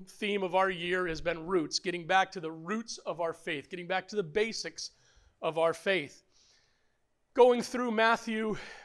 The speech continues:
five and six and seven, the, the Sermon on the Mount, talking about the things that Jesus talked to his early first followers about, and what he told them and what he tells us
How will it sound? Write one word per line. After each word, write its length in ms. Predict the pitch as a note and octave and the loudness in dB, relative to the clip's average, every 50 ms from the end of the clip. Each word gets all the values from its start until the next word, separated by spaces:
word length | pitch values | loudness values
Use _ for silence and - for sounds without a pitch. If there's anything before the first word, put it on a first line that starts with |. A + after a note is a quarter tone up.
| - - _ | -20 -20 _
five 440 | - - A#3+ A3 G#3+ G#3+ G#3+ G#3 F3+ | -8 2 4 6 6 6 4 4 0
and 100 | E3+ D#3 | -4 -6
six 400 | - - - A#3 A#3 A#3 - - | -6 -4 -4 -4 -4 -4 -6 -8
and 100 | F3+ - | -8 -8
seven, 440 | - - A3+ G#3+ G3+ G3+ G3+ F#3+ F3 | -2 2 4 4 4 2 -4 -6 -6
the, 160 | D#3+ D3+ D3 _ _ _ - - - - | -8 -8 -8 _ _ _ -20 -20 -16 -10
the 60 | - | -8
Sermon 360 | - - A#3 A3+ A3 G#3 G3 | -2 0 0 2 2 2 0
on 60 | F#3 | 0
the 60 | F3 | -2
Mount, 320 | E3+ F#3 G3+ G#3 G#3+ G#3+ - | -2 0 0 0 0 -2 -4
talking 340 | - G3 F#3 F3 - G#3 F#3 | -2 -2 -2 -2 -2 -6 -2
about 180 | F3+ F#3+ F#3+ | -2 -2 -2
the 60 | F#3+ | -2
things 340 | - - - A3 G#3+ G3+ E3 E3+ | -10 -8 -8 -6 -6 -6 -6 -8
that 120 | F3 D3+ | -10 -10
Jesus 540 | B2 - G#3+ A3 G#3+ F3+ F#3+ E3+ - - - - _ _ _ _ _ _ | -8 -8 -6 -6 -6 -4 -6 -6 -6 -8 -12 -14 _ _ _ _ _ _
talked 360 | - - A#3 G#3+ G#3 G#3 - - | 2 4 6 6 6 4 -2 -8
to 180 | G#3+ G3+ F#3+ | -6 -6 -6
his 380 | C3 F#3+ G3+ G3 F3+ - - - _ _ _ _ _ _ _ _ _ _ _ - - | -2 -2 -2 -2 -2 -6 -8 -10 _ _ _ _ _ _ _ _ _ _ _ 2 4
early 340 | G#3+ B3+ C4 B3+ A#3+ A#3 | 4 4 6 4 0 -2
first 480 | F#3+ - - _ - C4 C4 B3 - - | -4 -6 -10 _ 0 0 0 0 -2 -6
followers 580 | - - C4+ B3 A3+ G#3 F#3+ F#3 F3+ E3 D3+ D#3 | -4 0 2 2 4 2 2 0 -2 -4 -6 -8
about, 340 | C3+ A#2+ C3+ C3 C3+ - _ | -10 -8 -8 -8 -8 -10 _
and 100 | D#3+ F3 | -10 -2
what 140 | G3+ A3 E3+ | -2 -2 0
he 140 | F3 A#3+ G3+ | -2 -6 -6
told 440 | - - A#3 A3+ A3 G#3+ F3 D3+ D3 | -4 0 2 2 2 2 0 -2 0
them 300 | G#3 A3+ A3 F#3+ E3+ D#3+ | 2 2 2 2 0 -2
and 100 | E3 E3 | -6 -4
what 140 | F#3 F#3+ | -4 -6
he 100 | D3 F#3 | -6 -6
tells 420 | - - - G#3+ G3+ F#3+ F3+ - - - - | -8 -4 0 0 0 0 0 -4 -8 -4 -2
us 440 | A#3 B3+ A#3 G3 - - - - - | 0 0 0 0 -2 -6 -10 -12 -14